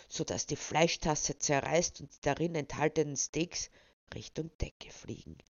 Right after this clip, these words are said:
Eines fliegt nicht hoch und dem modernen Steinzeitmenschen direkt ins Gesicht, so daß er nichts mehr sieht, weder die Beute noch den Gegner. "Boah, tut das weg, Hilfe, das ist eklig, Fleisch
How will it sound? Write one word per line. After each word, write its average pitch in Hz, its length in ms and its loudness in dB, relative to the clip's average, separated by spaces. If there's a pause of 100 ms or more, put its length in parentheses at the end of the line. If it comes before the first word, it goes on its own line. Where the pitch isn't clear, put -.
(640)
Eines 190 280 6
fliegt - 320 -4
nicht - 300 -10
hoch 180 280 -4
und - 220 -8
dem 147 100 -2
modernen 104 460 -4
Steinzeitmenschen 156 1000 -6 (120)
direkt 107 380 -8
ins - 240 -6
Gesicht, - 560 -6 (480)
so - 160 -4
daß 127 260 2
er 135 80 2
nichts 170 380 -6
mehr 214 120 0
sieht, - 440 -6 (260)
weder 120 240 0
die 120 120 -6
Beute 156 640 0
noch 110 200 -4
den - 240 -10
Gegner. 90 460 -10 (380)
"Boah, 466 260 10 (120)
tut 554 120 10 (160)
das 523 140 8
weg, 554 360 12 (100)
Hilfe, 523 260 12
das 453 160 8
ist 403 180 0
eklig, 480 520 12 (220)
Fleisch 466 400 12